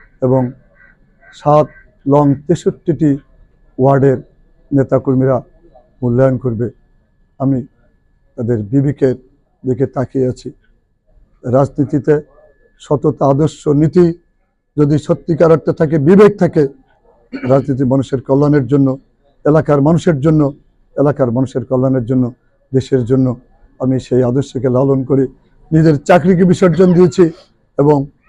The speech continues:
ঢাকার রাজপথে নিজের জীবনকে উৎসর্গ করে দিয়ে আমি আমার আদর্শকে লালন করেছি। এখন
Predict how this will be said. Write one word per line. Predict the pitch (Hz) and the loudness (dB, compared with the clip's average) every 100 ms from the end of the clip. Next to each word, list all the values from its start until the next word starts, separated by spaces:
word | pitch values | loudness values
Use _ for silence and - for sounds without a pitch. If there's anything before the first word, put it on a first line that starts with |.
| - _ _ | -20 _ _
ঢাকার | 139 139 139 127 | -4 0 0 2
রাজপথে | 156 - 147 151 139 - _ _ - | 0 0 0 2 2 0 _ _ -2
নিজের | 143 131 104 | 2 2 0
জীবনকে | 139 151 151 143 | 0 0 0 -2
উৎসর্গ | 143 - 135 135 135 | -6 -6 -4 -4 -2
করে | 135 120 | -2 0
দিয়ে | 135 123 - _ _ _ | 0 0 -2 _ _ _
আমি | 135 131 | -2 0
আমার | 123 123 | 0 0
আদর্শকে | 135 143 139 131 131 | -2 -2 -6 -4 -2
লালন | 135 135 | -2 -2
করেছি। | 139 135 - 127 _ _ _ _ _ - | -4 -6 -8 -16 _ _ _ _ _ -16
এখন | - | -14